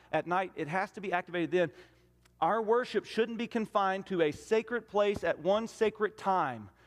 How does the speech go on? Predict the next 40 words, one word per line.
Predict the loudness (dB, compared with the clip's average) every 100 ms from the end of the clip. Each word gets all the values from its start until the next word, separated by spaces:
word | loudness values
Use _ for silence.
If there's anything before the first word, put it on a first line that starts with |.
| _ _ _
Our | 0 2 2
worship | 0 0 -2 -2
is | -2
whenever | -2 0 0 0
we | -2 -4
share | -4 0 2
our | 2 -2
spiritual | -2 -4 -2 0 0 0
gifts, | 2 2 0 -6 -20 -20
serving | -4 0 2 2 0
one | 0 0
another, | 2 2 0
we | -2 -2
make | 2 2 2 0
that | 0 0
a | -8
sacred | -8 -4 -4 -2 -8
time. | -2 -2 -2 -10 _ _ _ _ -2
Whenever | 2 2 0
we | -2 -2
do | 2
it. | 0 0 -12 -4
And | 0
so | 2 2
our | 0
goal | 0 2 4 4
should | 0 -4 -2
be | -4
to | -2 -4
increase | 0 -2 -2 -2 0 0 -2 -6 0
the | 0
moments | 2 2 2 2 -2 -4
of | -4 -4
sacred | 0 2 2 0 -4
time | 0 0 0 -2
we | -2 0
have | 0 0 -2
with | -4
the |
Lord | 0 2 2 0